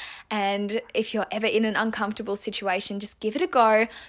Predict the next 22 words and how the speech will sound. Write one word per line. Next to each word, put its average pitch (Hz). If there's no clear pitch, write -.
because 214
it 208
works 185
for 240
me 254
every 202
single 226
time. 190
I'm 196
walking 254
into 285
a 277
photo 208
shoot, 208
no, 190
no 220
one. 196
I'm 226
so 214
confident 220
in 208
myself. 214